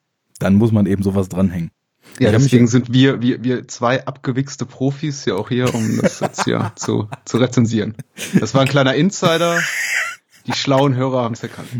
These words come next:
Speaker 1: Genau. Also wer die zwei abgewichsten Profis nicht kennt, der hat Nachholbedarf. Nehmt euch das mal zu Herzen, Freunde. Ähm,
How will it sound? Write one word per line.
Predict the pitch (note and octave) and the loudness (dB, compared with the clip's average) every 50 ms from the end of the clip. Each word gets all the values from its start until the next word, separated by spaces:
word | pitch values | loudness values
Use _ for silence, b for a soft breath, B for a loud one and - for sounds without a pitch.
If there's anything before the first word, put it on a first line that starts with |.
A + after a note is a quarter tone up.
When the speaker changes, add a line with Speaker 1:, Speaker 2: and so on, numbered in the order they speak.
| - | -8
Speaker 1:
Genau. | - - - - A#2 G#2+ G#2 F#2+ F2 E2+ E2 - - | -8 -6 -2 2 2 4 4 2 2 -2 -6 -8 -6
Also | - F#2+ F#2+ F#2 F2+ | -4 -4 -4 -2 -2
wer | F#2+ F#2+ | -2 0
die | G2 G#2 G2+ G2 | 0 0 0 -2
zwei | - - - A2+ A2 A2 - | -2 -2 0 0 0 0 0
abgewichsten | - - _ - A#2 G#2 A2+ A#2+ - - - A2+ | -4 -4 _ -2 0 0 0 -2 -2 -2 -4 -4
Profis | G#2 - - A2+ A#2 - A#2+ A2 A2 | -4 -2 0 -2 0 0 0 0 0
nicht | G#2+ G#2 - - | -2 -2 -2 -2
kennt, | - G#2 G#2 G#2 | -2 -2 0 0
der | G2+ F#2+ | -2 -4
hat | F2+ | -4
Nachholbedarf. | F#2+ F#2 F#2 F#2+ - G2 F#2+ F#2 F#2+ F#2 F#2+ F#2+ F#2+ G#2+ - - B B B B B B - | -4 -4 -4 -2 -2 -2 -2 0 0 -2 -2 -2 -2 -2 -4 -6 B B B B B B -2
Nehmt | G2 A2 D3 - - | 0 0 0 0 0
euch | A2+ G#2+ | -4 -2
das | - A#2 - - | -2 -2 0 2
mal | A2+ G2 G2 - | 2 2 2 0
zu | - A#2 G2+ | -2 -4 -2
Herzen, | F2+ - G2+ - - - A2+ | -2 -2 -4 -4 -4 -6 -8
Freunde. | - - - - F#2 F#2 F#2 G2 A#2 A#2+ B B B B B B B B B - | -10 -10 -10 -6 -4 -2 0 0 0 -2 B B B B B B B B B -10
Ähm, | F#2+ F#2 F#2 F2+ F2 E2 F2 G2+ | -6 -4 -2 -2 -2 -4 -6 -10